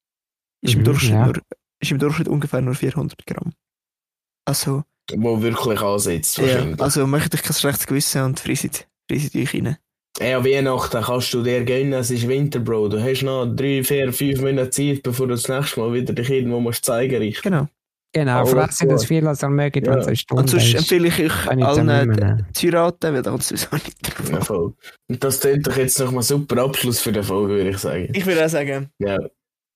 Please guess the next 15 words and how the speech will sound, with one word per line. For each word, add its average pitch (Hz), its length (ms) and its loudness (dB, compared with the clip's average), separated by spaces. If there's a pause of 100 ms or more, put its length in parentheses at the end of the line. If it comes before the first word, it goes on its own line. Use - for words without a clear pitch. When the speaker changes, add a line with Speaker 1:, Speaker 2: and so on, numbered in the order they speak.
Speaker 1:
Also, 160 280 0
hey, 156 360 2
habt 151 220 -4
ein 147 60 0
schönes 151 380 -2
Fest, 165 340 -2
wenn 160 120 2
ihr 160 120 2
überhaupt, 151 500 0
äh, 127 160 2 (320)
über 143 180 -2
Weihnachten 147 360 -2
unseren - 160 -10
Podcast - 500 -2
hört. 170 280 -2